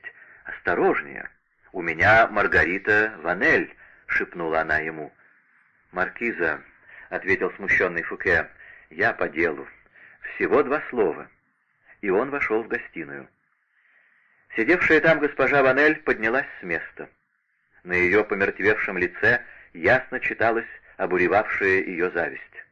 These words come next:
Напрасно Фуке обратился к ней с самым любезным приветствием. В ответ она только бросила убийственный взгляд на него и на маркизу, острый взгляд ревнивой женщины, как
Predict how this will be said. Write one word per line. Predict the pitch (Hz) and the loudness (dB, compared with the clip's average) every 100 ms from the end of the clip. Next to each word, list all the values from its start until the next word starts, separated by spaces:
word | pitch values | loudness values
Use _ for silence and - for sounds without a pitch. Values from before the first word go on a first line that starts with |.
| _ _ _ _ - - | _ _ _ _ -20 -2
Напрасно | 127 165 175 - 131 | 0 4 4 2 -2
Фуке | 120 110 113 107 | -6 0 4 4
обратился | 98 95 107 101 - | 4 2 2 -2 -4
к | - | -4
ней | 98 95 87 | 2 2 2
с | - - - | -4 -20 -8
самым | - 101 92 | 0 2 2
любезным | 87 87 90 90 82 | 0 2 2 0 -8
приветствием. | 95 87 120 - 113 110 110 - - - - | -2 2 0 0 -2 -2 -2 -12 -20 -20 -6
В | 92 | 0
ответ | 113 123 156 165 | 0 4 4 4
она | 110 107 | 4 2
только | 113 107 110 | 2 0 0
бросила | 92 113 - 107 104 | 2 2 2 -2 0
убийственный | 107 92 113 - 95 90 90 | -2 -4 -4 -6 -6 0 0
взгляд | 80 82 101 117 - | 0 2 4 4 0
на | 110 | -4
него | 110 101 104 | 0 2 2
и | - | 0
на | 101 | -2
маркизу, | 101 104 - 104 87 92 - - _ _ | -2 -2 -4 -4 -4 -4 -8 -20 _ _
острый | 113 160 160 - 131 131 | 4 6 4 -2 0 0
взгляд | 104 92 101 120 - | 0 4 6 4 2
ревнивой | 101 87 101 90 82 | -2 -2 -2 0 2
женщины, | 90 131 - - 127 | 2 2 0 -4 -4
как | 123 110 | 0 -2